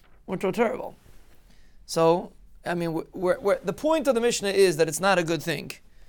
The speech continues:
to be happy when somebody else has bad, right? So the pasuk says, if you're gonna be happy when somebody else is bad, the Rebbeinu Shalom might remove, uh, the anger from the other individual. Okay,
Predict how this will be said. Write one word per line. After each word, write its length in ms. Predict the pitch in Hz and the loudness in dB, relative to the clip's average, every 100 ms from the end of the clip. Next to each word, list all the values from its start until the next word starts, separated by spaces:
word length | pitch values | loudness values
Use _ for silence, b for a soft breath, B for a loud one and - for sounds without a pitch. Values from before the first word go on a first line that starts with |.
| - - - | -20 -20 -14
to 80 | - | -8
be 140 | 147 151 | -2 6
happy 300 | 165 156 147 | 6 6 0
when 140 | 147 | -4
somebody 300 | 143 147 147 | -4 -2 2
else 420 | 147 139 - - - | 2 2 -2 -8 -4
has 220 | 135 135 | -4 -2
bad, 320 | 139 73 - - - - - - - | 0 -2 -4 -16 -20 -20 -20 -20 -4
right? 260 | 143 160 185 - b b b b b | -2 0 -4 -12 b b b b b
So 340 | - - 151 151 | -12 -2 2 2
the 80 | 139 | 4
pasuk 380 | 180 180 170 | 4 4 4
says, 580 | 233 240 185 180 147 - - - | 6 10 10 8 4 -8 -10 -6
if 160 | 156 | -4
you're 80 | 165 | 0
gonna 160 | 208 196 | 0 6
be 80 | |
happy 160 | 196 208 | 8 6
when 80 | 185 | 4
somebody 180 | 190 202 | 0 0
else 140 | 190 | 0
is 100 | 190 | 2
bad, 260 | 226 233 190 | 4 4 4
the 80 | |
Rebbeinu 220 | 185 208 156 | 2 -2 -2
Shalom 220 | 185 180 | -2 2
might 220 | 190 180 | 2 2
remove, 600 | 185 190 180 165 156 - - - - - - - - - - - - - - | 0 4 4 4 -2 -12 -20 -20 -20 -20 -20 -20 -20 -20 -20 -20 -20 -16 -2
uh, 560 | 160 151 151 151 156 - | 2 4 2 0 -2 -4
the 600 | 160 156 151 151 147 143 - - - - - | -4 -2 0 0 -2 -4 -10 -20 -20 -20 -10
anger 720 | - 214 202 160 156 160 156 - | -2 0 0 0 0 0 -4 -12
from 360 | - - 170 160 | -10 -2 0 0
the 140 | 160 | 0
other 280 | 143 170 165 | 2 2 2
individual. 580 | 156 147 143 139 - - - | -4 -4 -6 -6 -10 -4 0
Okay, 400 | 214 185 175 | 0 0 -4